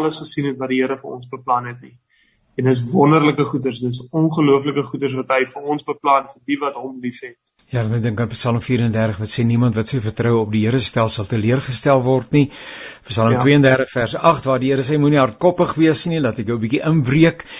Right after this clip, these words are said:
Speaker 2: en jou help om op die regte traject te kom." En soveel ander wonderlike teks-, tekste, ek dink Psalm sestien wat sê, "Wat ek van die Here ontvang het, is vir my mooi, 'n pragtige deel het hy vir my afgemeet," nê.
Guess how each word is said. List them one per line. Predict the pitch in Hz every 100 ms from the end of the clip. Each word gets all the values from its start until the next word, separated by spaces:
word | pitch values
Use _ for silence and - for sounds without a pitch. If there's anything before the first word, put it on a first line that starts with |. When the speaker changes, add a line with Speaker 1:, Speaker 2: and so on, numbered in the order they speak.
| - -
Speaker 2:
en | 127
jou | 117
help | 123 147
om | 143
op | 123
die | 120
regte | 127 135 139
traject | 127 113 113 151
te | 156
kom." | 151 160 156 131 - - -
En | 127
soveel | 156 143 151
ander | 147 156 135
wonderlike | 104 127 147 135 135 113
teks-, | 131 123 - 127 127
tekste, | 139 131 - 135 127
ek | 110
dink | 113 107
Psalm | 113 117 110
sestien | 98 135 127 - 120
wat | 110
sê, | - 131
"Wat | 110
ek | 113
van | - 113
die | 113
Here | 120
ontvang | 120 110 120 117
het, | 117
is | 113
vir | - 110
my |
mooi, | 107 110 127 120
'n | 110
pragtige | - 156 - - 127 117
deel | 120
het | 117
hy | 120
vir | 107 113
my | 110
afgemeet," | 120 - 113 113 107 -
nê. | 113 135